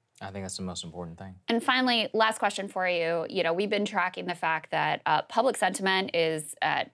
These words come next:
Speaker 2: all-time highs practically in terms of support for labor unions. You have, you know, not just Democrats now, but a lot of Republicans coming back around. I'm talking about rank and file Republicans, not necessarily the ones in
Speaker 1: Mm-hmm.
Speaker 2: Washington, D C, but, um, in favor of organizing, in favor of, uh,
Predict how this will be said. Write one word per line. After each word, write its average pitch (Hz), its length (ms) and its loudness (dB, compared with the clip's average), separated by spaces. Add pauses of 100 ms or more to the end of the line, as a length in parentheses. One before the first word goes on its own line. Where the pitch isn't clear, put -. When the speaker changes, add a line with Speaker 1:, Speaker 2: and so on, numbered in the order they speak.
(120)
Speaker 2:
all-time 190 440 2
highs 160 400 2
practically 180 520 0
in 165 120 -2
terms 160 320 -2
of 156 100 -4
support - 460 -4
for 175 180 -4
labor 175 340 2
unions. 180 760 2
You 165 140 -2
have, 156 340 0 (320)
you 294 40 4
know, 214 120 4
not 180 180 4
just 160 220 -4
Democrats 180 560 2
now, 180 200 4
but 165 120 2
a - 40 -4
lot 151 180 0
of 170 60 2
Republicans 170 640 0
coming 170 280 -4
back 165 260 -2
around. 160 280 0
I'm 156 60 -2
talking 151 280 -4
about - 160 -6
rank 151 180 0
and 156 100 -12
file 151 220 -2
Republicans, 160 560 -6
not 190 160 -4
necessarily - 460 -6
the 151 100 -6
ones 151 220 -6
in 156 60 -4
Speaker 1:
Mm-hmm. 165 80 -2
Speaker 2:
Washington, 175 380 -2
D 190 140 2
C, 294 340 2 (300)
but, 190 260 4
um, 175 260 4
in 175 180 0
favor 175 500 2
of 156 240 4
organizing, 190 560 0
in 156 140 0
favor 160 480 0
of, 151 340 2
uh, 151 220 0